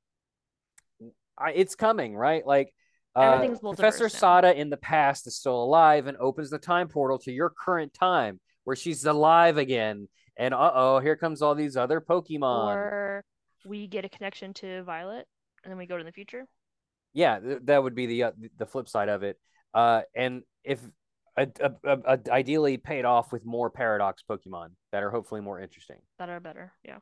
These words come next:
Speaker 1: I didn't expect to just get, like, six of each, past and future. I don't know what I thought. I guess I thought it would, here's what I thought.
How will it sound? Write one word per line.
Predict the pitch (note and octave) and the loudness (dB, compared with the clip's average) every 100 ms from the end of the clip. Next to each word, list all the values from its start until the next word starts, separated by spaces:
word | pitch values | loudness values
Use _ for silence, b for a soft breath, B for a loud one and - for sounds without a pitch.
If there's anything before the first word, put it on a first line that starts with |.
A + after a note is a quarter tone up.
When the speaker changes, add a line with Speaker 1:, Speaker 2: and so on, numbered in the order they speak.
| _ - | _ 0
Speaker 1:
I | D3 | 0
didn't | E3 D#3+ | 0 -4
expect | D3+ - D3 | -6 -2 -2
to | C3+ | -4
just | B2 B2+ | -14 -8
get, | C#3+ | -4
like, | B2 A#2+ | -4 -4
six | - C3+ - | -6 -10 -8
of | A#2+ G2 _ _ | -12 -12 _ _
each, | A#2+ G#2+ - - _ _ _ _ _ | -12 -12 -16 -20 _ _ _ _ _
past | - A2+ G#2+ A2+ | -2 -2 -2 -10
and | G#2 | -14
future. | G#2+ G#2 G#2+ | -14 -8 -2
I | B2+ B2+ _ _ _ | -2 -2 _ _ _
don't | D3 C3+ | -2 -2
know | C3+ | -2
what | B2 A#2+ | 0 0
I | G2+ | -2
thought. | - B2+ D3 C3+ _ _ _ _ _ _ - | 0 4 4 2 _ _ _ _ _ _ -4
I | D3 | 2
guess | A3 A#3+ | 4 4
I | G3+ | 2
thought | F3 D#3+ C3+ | 4 4 4
it | C#3+ | 0
would, | C3 _ b b - | -2 _ b b -2
here's | F3 D#3 | 0 4
what | D3 | 2
I | A#2 | 2
thought. | F2+ D#2+ | -2 -6